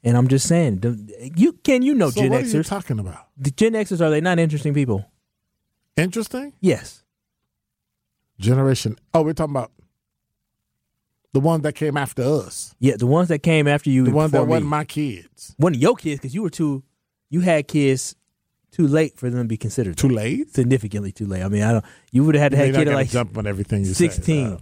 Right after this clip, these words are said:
Speaker 1: What do you,
Speaker 2: wow.
Speaker 1: but what do you think of Gen X?
Speaker 2: Wow. I didn't have my first child till I was thirty-two. What's your point?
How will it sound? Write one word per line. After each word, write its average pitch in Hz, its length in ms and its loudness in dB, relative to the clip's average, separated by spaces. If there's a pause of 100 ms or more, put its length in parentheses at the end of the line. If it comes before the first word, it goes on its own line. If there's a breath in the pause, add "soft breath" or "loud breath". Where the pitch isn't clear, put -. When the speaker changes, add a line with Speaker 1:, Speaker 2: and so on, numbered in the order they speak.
(420 loud breath)
Speaker 1:
What - 140 2
do 285 60 4
you, 277 80 4
Speaker 2:
wow. 277 100 0
Speaker 1:
but 277 120 0
what 311 120 0
do 311 80 -2
you 302 100 2
think 285 200 -4
of 269 100 0
Gen 254 180 0
X? 104 220 -2
Speaker 2:
Wow. 95 500 -12 (240)
I 143 140 -2
didn't 170 180 -2
have 139 180 0
my 123 160 -4
first 127 320 -2
child 113 360 -2
till 107 180 -4
I 107 120 -2
was - 680 -12 (380)
thirty-two. 107 480 -2 (2750)
What's 107 180 -4
your 107 80 -4
point? 104 280 -6